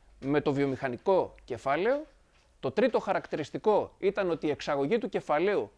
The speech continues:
αποκτούσε πλέον μια μεγαλύτερη σημασία σε σχέση με την εξαγωγή των εμπορευμάτων. Και το τέταρτο, ότι πλέον οι διεθνείς ενώσεις των καπιταλιστών συγκροτούσανε, ε, οργανώσεις σε εισαγωγικά, οι οποίες μοιράζανε τον κόσμο.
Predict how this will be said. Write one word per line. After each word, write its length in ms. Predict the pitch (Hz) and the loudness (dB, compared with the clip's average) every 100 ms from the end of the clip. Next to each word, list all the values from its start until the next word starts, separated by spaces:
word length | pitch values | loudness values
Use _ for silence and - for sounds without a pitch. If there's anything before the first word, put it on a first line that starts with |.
| _ _ _ | _ _ _
αποκτούσε 680 | 151 151 151 - 269 254 196 | 2 4 2 2 -2 0 -2
πλέον 360 | - 208 220 139 | 2 4 6 4
μια 240 | 143 208 | 2 2
μεγαλύτερη 480 | 208 180 202 233 208 | 4 4 4 2 -2
σημασία 600 | - 160 135 - 175 117 | -2 -4 -4 -2 0 -2
σε 120 | 131 | -6
σχέση 320 | - 190 - | -2 0 0
με 100 | 151 | -4
την 160 | 131 135 | -6 -8
εξαγωγή 380 | - 127 151 196 | -4 -4 -2 -2
των 160 | 156 | -2
εμπορευμάτων. 720 | 120 117 110 104 160 240 294 - _ _ - - | -4 -6 -6 -6 -6 -4 -8 -10 _ _ -20 -8
Και 100 | 175 | -2
το 120 | 160 | 2
τέταρτο, 540 | 233 277 269 269 - | 4 4 4 4 4
ότι 220 | - 151 - | 0 -4 -4
πλέον 480 | 139 151 226 277 - - - - | 0 2 2 0 -8 -20 -20 -8
οι 120 | 123 | -4
διεθνείς 640 | 139 135 175 226 240 - - | 0 0 0 0 0 -2 -10
ενώσεις 340 | 143 170 214 | -4 0 0
των 120 | 190 | 0
καπιταλιστών 680 | 147 120 131 107 - 196 277 302 - - - | -2 -2 -4 -6 -4 -4 -4 -8 -16 -20 -20
συγκροτούσανε, 1000 | - 170 156 160 - 262 - 143 107 - - - - | -4 0 4 2 2 0 0 -6 -6 -12 -20 -20 -12
ε, 480 | - 143 139 131 120 - - - | 0 2 4 2 0 -6 -20 -16
οργανώσεις 640 | - 151 143 143 170 180 - | -2 2 4 4 4 2 0
σε 60 | |
εισαγωγικά, 580 | 127 123 117 117 254 262 | -6 -6 -6 -6 2 4
οι 60 | 190 | 4
οποίες 420 | 139 240 240 - - - | 4 4 2 -4 -20 -4
μοιράζανε 460 | 147 151 196 208 180 | 4 8 8 6 0
τον 140 | 165 | 2
κόσμο. 360 | 151 127 110 | 2 2 -6